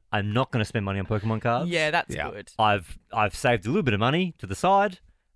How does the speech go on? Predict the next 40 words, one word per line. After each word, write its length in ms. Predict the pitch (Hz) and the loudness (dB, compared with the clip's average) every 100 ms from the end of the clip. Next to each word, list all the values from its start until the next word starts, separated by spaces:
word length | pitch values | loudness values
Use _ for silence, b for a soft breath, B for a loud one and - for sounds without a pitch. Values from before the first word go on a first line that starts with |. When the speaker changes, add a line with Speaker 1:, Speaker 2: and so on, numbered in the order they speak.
| - | -2
Speaker 1:
but 160 | 104 | 0
now 400 | 110 123 127 127 | 2 4 4 4
I'm 100 | 117 | 2
starting 300 | - 123 117 | 2 2 2
to 80 | 110 | 0
get 100 | 110 | 0
that 180 | 104 101 | 2 4
itch 320 | 120 - - - | 2 0 -4 0
of, 400 | 104 101 98 - | 4 4 0 0
I'm 160 | 113 | 0
seeing 440 | 113 - 143 143 131 | 0 2 2 4 2
some 240 | - 110 | 0 0
good 280 | 98 113 104 | 2 2 2
deals 720 | 101 107 117 151 190 - - _ | 0 2 2 0 -4 -10 -16 _
on 140 | 104 | -4
consoles, 640 | 92 117 113 92 90 139 135 | 0 -2 0 0 0 -2 -6
and 100 | 110 | -4
I'm 120 | 98 | -2
thinking, 380 | 113 101 98 98 | -2 -2 -2 -4
Speaker 2:
Mm. 260 | - 69 69 | -8 -18 -8
Speaker 1:
"I 140 | - 113 | -2 -2
can 100 | 117 | -2
snatch 300 | - 110 - | -4 -6 0
that 140 | 107 | 0
up 100 | 98 | 0
now, 380 | 101 123 147 165 _ _ _ _ | 0 0 0 -2 _ _ _ _
and 140 | 104 | -2
I 40 | 98 | 0
know 40 | |
that'll 140 | 98 | 0
be 80 | 90 | 0
worth 160 | 92 90 | 0 0
a 20 | |
bit 100 | 98 | -4
of 60 | 90 | -8
money 140 | 110 | -10
in 40 | |
the 60 | 120 | -12
future." 280 | - - - - - _ | -16 -18 -10 -10 -10 _
Speaker 2:
Yeah, 280 | - 76 | -16 -14